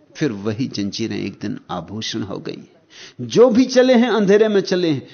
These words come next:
फिर वही अंधेरे एक दिन सुबह के आगमन के आधार बन गए। रातें ही दिन बन गई। दस्त अफसा चलो, मस्त और रक्षा चलो, खाक बरसर चलो, खूब दामा चलो,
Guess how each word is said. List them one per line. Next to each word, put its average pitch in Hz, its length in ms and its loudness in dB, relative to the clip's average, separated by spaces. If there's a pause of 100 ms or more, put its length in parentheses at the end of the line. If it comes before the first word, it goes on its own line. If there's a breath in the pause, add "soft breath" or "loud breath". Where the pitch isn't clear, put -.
(180 loud breath)
फिर 143 180 -4
वही 135 260 0 (140)
अंधेरे 151 400 2
एक 147 300 -4
दिन 156 200 -2
सुबह 139 440 -6
के - 180 -12 (1600)
आगमन 120 420 -2
के - 140 -18 (640)
आधार 110 440 -4
बन 131 200 -4
गए। 107 200 -6 (460 loud breath)
रातें 135 500 -2
ही 170 180 0
दिन 190 240 0
बन 214 200 0
गई। 202 240 0 (480 loud breath)
दस्त 220 380 0
अफसा 208 460 -4
चलो, 220 680 -2
मस्त 165 500 -2
और 151 260 0
रक्षा 196 320 -2
चलो, 190 320 -2 (540)
खाक 196 520 0
बरसर 190 460 -2
चलो, 190 340 0 (400)
खूब 175 380 -2
दामा 131 400 0
चलो, 170 320 0